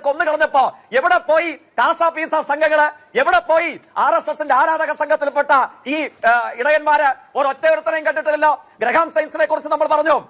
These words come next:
ഫിലിപ്പിനെയും തിമോത്തിയെയും കുറിച്ച് പറഞ്ഞു. എന്തുകൊണ്ടാണ് ഒരു ഫാദർ സ്റ്റാൻസാമി മുനമ്പത്തും കൊച്ചിയിലും എറണാകുളത്തും കേരളത്തിലും ഉണ്ടാകാത്തത്?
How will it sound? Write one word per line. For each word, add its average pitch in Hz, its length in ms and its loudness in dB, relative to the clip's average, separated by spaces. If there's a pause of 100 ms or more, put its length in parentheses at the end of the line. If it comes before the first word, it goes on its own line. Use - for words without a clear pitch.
(180)
ഫിലിപ്പിനെയും 320 440 -2
തിമോത്തിയെയും 311 440 0
കുറിച്ച് 302 200 -4
പറഞ്ഞു. 302 260 2 (360)
എന്തുകൊണ്ടാണ് 311 480 0
ഒരു 285 80 -4
ഫാദർ 294 320 0
സ്റ്റാൻസാമി 302 600 0 (280)
മുനമ്പത്തും 302 520 0
കൊച്ചിയിലും 285 480 -2
എറണാകുളത്തും 294 520 0
കേരളത്തിലും 302 420 0
ഉണ്ടാകാത്തത്? 294 520 2